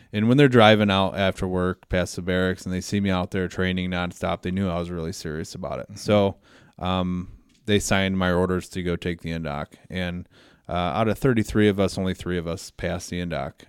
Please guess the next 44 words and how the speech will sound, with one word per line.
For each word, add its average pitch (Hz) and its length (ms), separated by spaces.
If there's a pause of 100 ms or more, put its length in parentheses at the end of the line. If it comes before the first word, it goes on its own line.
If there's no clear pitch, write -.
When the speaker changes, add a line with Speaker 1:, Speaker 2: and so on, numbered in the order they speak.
(120)
Speaker 1:
um, 64 380 (340)
that 92 180
I 87 80
was 85 200
in. 92 200 (500)
<clears throat> 160 840
So 147 280
I 123 100
get 113 140
orders 120 400
to 113 60
come 120 200
back. 120 460 (480)
I 92 220
come 110 260
back 107 180
to - 80
my 98 80
unit, 117 300
and 98 100
I'm 98 60
like, 90 140
"Hey, 170 220
you 131 220
know, 135 100
I 120 100
made 120 240
it." 131 200
They're, 101 320
they're 104 240
offering 110 320
me 107 80
to 101 80
come 101 380 (500)
go 104 200
into, 101 540
uh, 85 160
the 90 100
platoon, - 540 (400)
which 98 300
is 92 260
the 98 120
indoctrination 95 640
platoon. 80 420